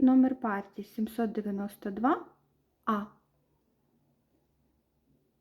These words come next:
Може, якщо ви хочете купляти і вам вдруг не вистачає десять насінин арабісу,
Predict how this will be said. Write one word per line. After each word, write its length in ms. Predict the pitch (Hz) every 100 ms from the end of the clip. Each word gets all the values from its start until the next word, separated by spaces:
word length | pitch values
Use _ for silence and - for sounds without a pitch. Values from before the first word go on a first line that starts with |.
| _ _ _ _ _ _ _ _ _ _ _ _ _ _ _ _ _ _ _ _ _ _ -
Може, 320 | 254 349 349
якщо 340 | 269 262 -
ви 100 | 269
хочете 420 | 262 277 277 - 247
купляти 580 | 226 220 190 202 -
і 40 | 277
вам 180 | 277 269
вдруг 280 | 339 359
не 120 | 285 277
вистачає 720 | 285 - 294 - 226 190 185
десять 460 | 190 240 233 208 208
насінин 440 | 220 - 220 208
арабісу, 560 | 262 370 427 311 -